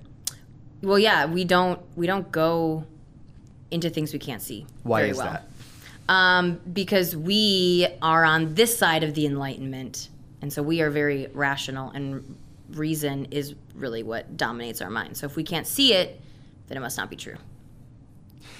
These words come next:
Speaker 2: Which I'm gonna sound like a crazy truther here, but even the fact that we're on this side of the Enlightenment,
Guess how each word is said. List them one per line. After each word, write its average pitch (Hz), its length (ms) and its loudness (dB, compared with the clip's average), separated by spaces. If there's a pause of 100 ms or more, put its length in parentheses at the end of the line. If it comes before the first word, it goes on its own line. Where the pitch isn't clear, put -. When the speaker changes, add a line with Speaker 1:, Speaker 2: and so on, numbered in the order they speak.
(120)
Speaker 2:
Which 143 180 2
I'm 143 160 4
gonna 147 180 4
sound 123 320 2
like 113 140 -2
a 117 80 -2
crazy 107 460 -4
truther 104 460 -4
here, 151 300 -4 (1040)
but 120 140 0
even 131 180 4
the 131 60 4
fact 135 260 0
that 117 80 -2
we're 113 100 0
on 104 120 0
this 101 160 -4
side 104 180 0
of 101 60 -2
the 101 80 -2
Enlightenment, 92 600 -8